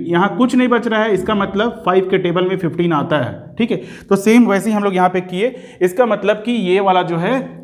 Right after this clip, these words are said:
इसका फैक-, ये भी इसका फैक्टर है, this is also the factor of this polynomial,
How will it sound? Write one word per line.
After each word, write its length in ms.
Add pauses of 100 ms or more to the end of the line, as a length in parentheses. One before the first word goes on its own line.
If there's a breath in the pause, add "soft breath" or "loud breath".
इसका 260
फैक-, 260
ये 180
भी 180
इसका 240
फैक्टर 420
है, 180
this 140
is 80
also 300
the 100
factor 340
of 180
this 220 (240 loud breath)
polynomial, 580